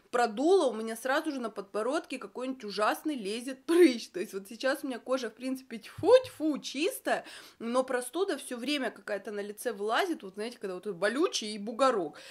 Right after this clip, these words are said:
все замажет, все перекроет, и, наверное, даже это то, что, скорее всего, я бы хотела повторить. Поэтому могу тоже порекомендовать, он прям такой плотный, его нужно наносить точечно.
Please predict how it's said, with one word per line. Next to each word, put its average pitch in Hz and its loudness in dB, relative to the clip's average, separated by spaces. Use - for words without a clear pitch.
все 294 4
замажет, 240 0
все 254 0
перекроет, 254 -2
и, 226 -6
наверное, 247 0
даже 233 -2
это 214 -6
то, 247 -2
что, 247 -12
скорее 220 -6
всего, 226 -6
я 214 -4
бы 202 -12
хотела 220 0
повторить. 233 2
Поэтому 254 2
могу 226 -2
тоже 247 0
порекомендовать, 220 0
он 226 -4
прям 208 -4
такой 214 -6
плотный, 254 0
его 208 -2
нужно 240 -4
наносить 220 -8
точечно. - 0